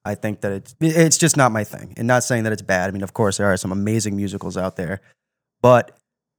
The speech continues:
one of the things that bothered me the most, and I didn't really even notice until this time, is that the two main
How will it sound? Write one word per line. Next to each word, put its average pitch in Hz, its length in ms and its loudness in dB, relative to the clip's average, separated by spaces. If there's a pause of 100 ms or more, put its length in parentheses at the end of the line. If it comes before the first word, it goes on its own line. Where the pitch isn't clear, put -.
(120)
one 131 200 8
of - 20 8
the 165 80 6
things 147 220 6
that 127 140 6
bothered 120 300 6
me 113 120 2
the 98 100 -4
most, 101 420 2
and 107 140 -2
I 95 60 0
didn't 110 300 2
really 104 260 0
even 95 520 -4
notice 104 400 -2
until 104 260 -6
this 98 140 -6
time, 104 260 -4
is 101 80 -6
that 101 140 -6
the 104 60 -12
two 143 420 0
main 117 440 0